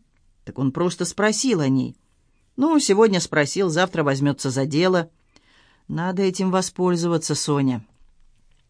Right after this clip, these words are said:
«Дочку подложить?» «Зачем? Есть ведь другие варианты.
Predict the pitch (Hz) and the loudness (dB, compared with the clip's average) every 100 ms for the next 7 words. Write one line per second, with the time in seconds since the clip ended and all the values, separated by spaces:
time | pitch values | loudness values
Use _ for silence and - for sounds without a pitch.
0 | _ _ _ _ - 135 170 196 269 254 | _ _ _ _ -8 2 2 4 2 2
1 | 226 226 156 131 - - _ _ _ _ | 4 4 2 0 -4 -10 _ _ _ _
2 | - 269 269 - - 107 101 - - - | -8 -2 -2 -2 -4 -4 -6 -14 -20 -2
3 | 127 208 - 143 120 127 117 147 170 180 | 2 2 2 0 2 2 2 2 4 4
4 | 151 123 113 110 | 6 4 2 -4